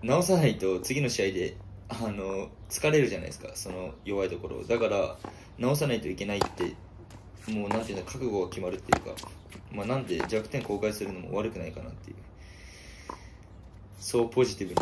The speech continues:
捉えてます。まあ、ポジティブに捉えてるというか、結構マジでそう思ってるんですけどね。今のいいっすね、バックハンド。あとやっぱこう、リズムがないな、俺の、やっ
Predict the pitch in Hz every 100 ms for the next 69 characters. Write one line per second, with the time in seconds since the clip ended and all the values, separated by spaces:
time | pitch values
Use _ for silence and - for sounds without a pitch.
0 | - - 92 - - - - - - -
1 | - - - - - - 120 - 240 -
2 | - 131 117 117 117 98 82 - - 113
3 | 120 104 104 101 104 - 87 - - -
4 | - - - - - - - - - -
5 | - - 135 127 98 98 - 85 90 -
6 | - 95 - - - - - - - -
7 | - - - - - - - - - -
8 | - - - - - - - - - -
9 | - - - - - - 143 131 120 -
10 | 101 104 104 190 - 160 110 101 98 82
11 | 78 92 98 92